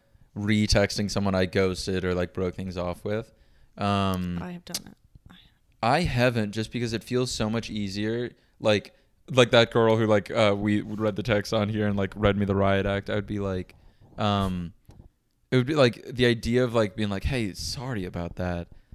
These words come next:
Speaker 1: I would, like,
Speaker 2: <laughs> I
Speaker 1: like,
Speaker 2: know.
Speaker 1: it's, it's, isn't it just so much easier to just
Speaker 2: I went
Speaker 1: load
Speaker 2: into
Speaker 1: your
Speaker 2: a
Speaker 1: phone up
Speaker 2: coma.
Speaker 1: and try again? Like, um,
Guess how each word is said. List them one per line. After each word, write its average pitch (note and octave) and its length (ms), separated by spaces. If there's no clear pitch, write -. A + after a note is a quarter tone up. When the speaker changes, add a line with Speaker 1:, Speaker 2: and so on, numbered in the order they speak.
Speaker 1:
I A2+ 120
would, G2+ 220
like, A2 280
Speaker 2:
<laughs> - 240
I D#4 60
Speaker 1:
like, C4+ 180
Speaker 2:
know. C#4+ 60
Speaker 1:
it's, G#4 140
it's, - 280
isn't F3+ 240
it F4+ 100
just - 260
so F3 160
much E3+ 140
easier E3+ 160
to D#3 100
just C#3+ 160
Speaker 2:
I A#2+ 80
went G#2+ 40
Speaker 1:
load A#2 160
Speaker 2:
into B2+ 140
Speaker 1:
your A#2+ 80
Speaker 2:
a - 20
Speaker 1:
phone A2+ 280
up B2 120
Speaker 2:
coma. A2+ 80
Speaker 1:
and G#2 180
try G#2 400
again? G#2+ 600
Like, A2+ 360
um, G#2+ 480